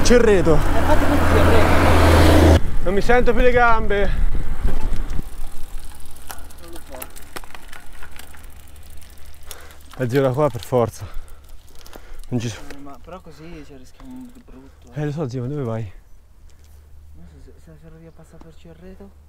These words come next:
Speaker 1: No, non passa per Cerreto, zio. Ti pare che passava per sti paesi?
Speaker 2: Eh, no, allora non passava per i paesi. Cazzo.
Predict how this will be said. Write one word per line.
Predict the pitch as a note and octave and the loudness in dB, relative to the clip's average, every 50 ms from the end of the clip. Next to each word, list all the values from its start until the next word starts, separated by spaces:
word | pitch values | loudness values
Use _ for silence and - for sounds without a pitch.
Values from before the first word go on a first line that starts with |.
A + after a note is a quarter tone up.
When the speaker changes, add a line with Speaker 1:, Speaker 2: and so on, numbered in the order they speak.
| - - | -20 -16
Speaker 1:
No, | C3+ F3+ G#2+ | -12 -10 -10
non | A#2 A#2+ A2+ | -8 -10 -10
passa | - C#3 B2+ - - A2+ | -10 -12 -14 -14 -14 -16
per | A#2+ - | -16 -14
Cerreto, | - B2+ A2 A2 G#2 G#2+ G#2+ G#2 | -12 -12 -10 -10 -8 -10 -10 -10
zio. | G#2+ A2 G#2+ G2+ - - - - - - - - - - - - - - - - - - - - - | -10 -10 -10 -10 -12 -16 -20 -20 -20 -20 -20 -20 -20 -20 -20 -20 -20 -20 -20 -20 -20 -20 -20 -20 -16
Ti | - | -12
pare | G#2+ C3+ C3 A#2+ | -8 -8 -6 -6
che | |
passava | A2 G#2+ - - A#2+ | -8 -10 -10 -10 -8
per | G2+ A2+ - | -8 -10 -12
sti | - A#2 | -14 -14
paesi? | - A2+ G#2+ G#2+ G#2+ F#2+ G#2 | -10 -10 -8 -8 -8 -8 -10
Speaker 2:
Eh, | A#2 A2+ - _ _ - _ - - _ _ _ _ _ _ _ _ - - - - - - - _ _ _ _ _ _ _ - - - - - - - - - C3+ | -12 -12 -16 _ _ -20 _ -20 -20 _ _ _ _ _ _ _ _ -20 -20 -20 -20 -20 -20 -20 _ _ _ _ _ _ _ -20 -20 -20 -20 -20 -20 -20 -20 -20 -20
no, | C#3 C3 B2 | -20 -20 -20
allora | B2 B2 B2+ C3+ C#3+ D#3 D#3+ D3 C#3 | -20 -20 -18 -18 -18 -16 -16 -16 -16
non | C3+ B2+ | -16 -18
passava | B2 - B2 - - C#3+ C3 B2+ | -20 -20 -20 -20 -18 -16 -16 -16
per | C3 B2+ | -16 -18
i | |
paesi. | B2 C3+ C3+ C3+ C3 C3 _ - - - - _ _ _ _ - | -20 -18 -16 -16 -16 -18 _ -20 -20 -20 -20 _ _ _ _ -20
Cazzo. | C3+ C3 - - C#3+ | -20 -20 -20 -20 -20